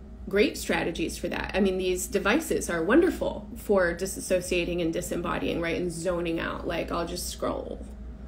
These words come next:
right? Shopping, things like that. It's like, there are lots of,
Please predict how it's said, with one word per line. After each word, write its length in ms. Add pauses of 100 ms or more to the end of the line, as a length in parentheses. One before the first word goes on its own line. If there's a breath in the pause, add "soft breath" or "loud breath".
(280)
right? 260
Shopping, 760 (1160)
things 240
like 160
that. 220
It's 200
like, 200 (580 loud breath)
there 180
are 80
lots 360
of, 180